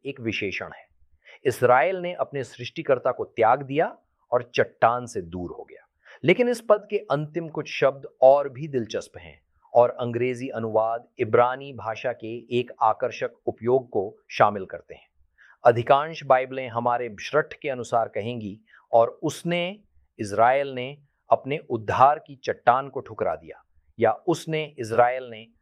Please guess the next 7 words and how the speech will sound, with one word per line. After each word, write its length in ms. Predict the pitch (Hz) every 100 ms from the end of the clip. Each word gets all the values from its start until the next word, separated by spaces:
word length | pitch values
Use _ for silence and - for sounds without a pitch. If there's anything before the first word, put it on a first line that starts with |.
| -
अपने 260 | 117 120 117
उद्धार 520 | 113 104 107 120 123
की 160 | - 117 -
चट्टान 440 | 107 - 117 117
की 140 | 113
निंदा 340 | 92 92 95 85
की। 280 | - 67